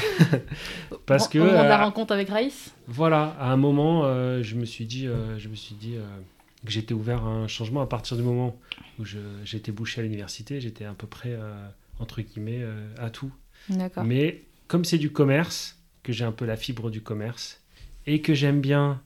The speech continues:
Speaker 1: travailler avec des étrangers d'origine étrangère,
Speaker 2: Mhm.
Speaker 1: parce qu'il y a un échange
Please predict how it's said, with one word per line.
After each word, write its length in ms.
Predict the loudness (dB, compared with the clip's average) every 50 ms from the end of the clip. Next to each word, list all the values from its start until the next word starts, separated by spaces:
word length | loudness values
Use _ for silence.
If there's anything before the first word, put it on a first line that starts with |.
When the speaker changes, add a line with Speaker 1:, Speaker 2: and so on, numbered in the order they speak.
| _ _ _ _ _ -14 -6 -4 -2
Speaker 1:
travailler 680 | 0 2 2 2 2 2 2 0 0 0 0 -2 -4 -6 -10
avec 280 | -10 -10 -10 -10 -10 -10
des 160 | -10 -8 -8
étrangers 720 | -10 -10 -10 -8 -8 -6 -4 -4 -4 -4 -4 -6 -6 -8 -8
d'origine 400 | -8 -8 -8 -8 -8 -6 -6 -6
étrangère, 680 | -6 -8 -8 -12 -12 -10 -6 -4 -2 -2 -2 -4 -4 -4
Speaker 2:
Mhm. 100 | -2 -2
Speaker 1:
parce 120 | -2 -2 -2
qu'il 80 | -2 -4
y 20 |
a 40 | -2
un 100 | -2 -2 0
échange 600 | 0 2 2 2 4 2 2 0 -2 -4 -10